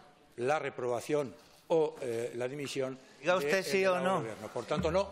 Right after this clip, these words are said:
Speaker 1: no aceptamos,
Speaker 2: Bueno, pues,
Speaker 1: no aceptamos el
Speaker 2: tome asiento en su escaño. Doña Julia,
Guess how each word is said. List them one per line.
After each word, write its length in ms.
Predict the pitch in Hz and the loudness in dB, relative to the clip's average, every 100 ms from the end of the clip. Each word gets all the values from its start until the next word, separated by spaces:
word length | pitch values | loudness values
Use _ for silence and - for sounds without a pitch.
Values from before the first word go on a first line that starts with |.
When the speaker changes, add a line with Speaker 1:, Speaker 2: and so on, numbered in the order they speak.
| - - | -8 -4
Speaker 1:
no 160 | 143 170 | 2 2
aceptamos, 380 | 156 165 175 147 | 2 -2 2 4
Speaker 2:
Bueno, 220 | 175 185 | 4 2
pues, 180 | 143 131 | 2 2
Speaker 1:
no 40 | |
aceptamos 580 | - 151 - 147 143 131 | 0 -2 0 0 0 2
el 60 | 151 | 2
Speaker 2:
tome 240 | 185 190 | 4 2
asiento 380 | 185 190 180 180 | 2 0 2 2
en 60 | |
su 120 | 165 170 | 4 2
escaño. 460 | - 120 101 95 - - - - - - - - - - - 139 | 2 0 0 -6 -10 -16 -18 -16 -16 -16 -18 -18 -16 -14 -12 0
Doña 300 | 147 151 151 | 2 2 2
Julia, 440 | 185 185 151 | 2 2 2